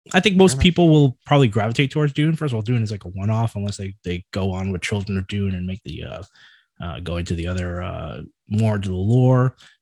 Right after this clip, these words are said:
Speaker 1: But, uh, but, uh, but Apple T V, I think they're gonna throw a lot of money into it. I think it's gonna be pretty cool. Um, it, the trailer looked great. So, I mean, people check it out if you, if you haven't, uh, already. Um, I think it comes out, what,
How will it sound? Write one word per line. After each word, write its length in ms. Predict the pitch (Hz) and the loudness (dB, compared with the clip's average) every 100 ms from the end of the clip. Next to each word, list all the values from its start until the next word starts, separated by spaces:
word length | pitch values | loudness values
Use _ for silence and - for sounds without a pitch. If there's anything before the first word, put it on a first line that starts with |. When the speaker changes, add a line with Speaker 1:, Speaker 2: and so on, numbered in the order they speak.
| _ | _
Speaker 1:
But, 320 | 113 107 - 117 | 0 0 -2 -6
uh, 420 | 101 98 95 95 - _ _ _ - | -6 -6 -8 -8 -10 _ _ _ -2
but, 180 | 127 110 | -2 -2
uh, 220 | 95 90 | -8 -4
but 180 | 131 - | -2 2
Apple 260 | 156 131 | 0 0
T 200 | - 123 | 2 2
V, 240 | 131 135 104 | 4 4 2
I 40 | |
think 160 | 120 131 | -2 -2
they're 100 | 151 | -2
gonna 120 | 135 | 0
throw 160 | 143 | 0
a 40 | 139 | 0
lot 160 | 131 | 0
of 60 | 117 | 0
money 240 | 104 143 | -2 -2
into 200 | 110 104 | -4 -6
it. 80 | 98 | -8
I 60 | 101 | -8
think 160 | 113 | -6
it's 140 | 110 - | -8 -4
gonna 180 | 123 120 | -4 -2
be 420 | 117 117 117 113 - | -2 -2 -4 -8 -6
pretty 180 | 156 127 | -6 -6
cool. 440 | - 131 85 82 - - | -6 -4 -4 -8 -14 -16
Um, 240 | 101 95 | -14 -10
it, 360 | 104 135 127 151 | -4 0 2 2
the 80 | 151 | 0
trailer 260 | - 294 | 0 -2
looked 180 | 226 196 | -2 -2
great. 240 | 147 104 - | 0 -2 -6
So, 180 | - 101 | -10 -4
I 40 | |
mean, 240 | 107 120 139 | 0 0 0
people 340 | 233 240 214 - - - _ - | 0 -2 -4 -10 -20 -20 _ -2
check 160 | 247 269 | 0 4
it 60 | |
out 160 | 247 113 | 4 4
if 100 | 110 | 2
you, 80 | 117 | 0
if 260 | 101 104 | 0 -2
you 160 | 117 120 | 0 0
haven't, 320 | 117 113 107 _ _ _ | 0 -4 -10 _ _ _
uh, 200 | 107 107 | -10 -8
already. 640 | 107 107 104 110 147 175 - | -2 -2 -2 -2 -2 -4 -4
Um, 580 | 110 98 101 101 104 117 - _ _ _ _ 139 | -4 -4 -4 -4 -6 -8 -12 _ _ _ _ -4
I 60 | |
think 140 | 160 156 | -4 0
it 40 | |
comes 180 | 165 143 | 2 4
out, 140 | 117 | 4
what, 240 | 101 - | 2 -4